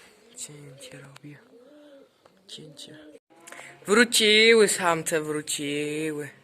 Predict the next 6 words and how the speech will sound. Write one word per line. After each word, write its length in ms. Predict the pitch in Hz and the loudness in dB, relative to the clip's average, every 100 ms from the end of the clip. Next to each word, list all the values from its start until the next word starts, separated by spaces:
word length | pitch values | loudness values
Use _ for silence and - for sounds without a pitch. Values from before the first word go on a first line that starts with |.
| _ _ - - _ - _ _ _ _ _ _ _ | _ _ -20 -20 _ -20 _ _ _ _ _ _ _
Siedzą 600 | - 156 151 160 156 156 | -8 0 2 2 0 -6
se. 240 | 143 - 139 - - - - - - - - _ _ _ - - - | -10 -16 -18 -20 -20 -20 -20 -20 -20 -20 -20 _ _ _ -20 -20 -20
A 40 | 147 | -18
jak? 760 | 151 156 156 147 - - - - - - - - - - - - _ _ _ _ _ _ _ _ - 143 135 131 123 - _ 302 247 123 _ _ _ _ - - | -14 -12 -14 -16 -20 -20 -20 -20 -20 -20 -20 -20 -20 -20 -20 -20 _ _ _ _ _ _ _ _ -20 -20 -20 _ -20 -20 _ -20 -20 -20 _ _ _ _ -20 -14
Latający 680 | 131 139 135 151 165 - 160 | -10 -4 -2 -2 -6 -10 -8
bok. 380 | 135 135 - | -8 -10 -16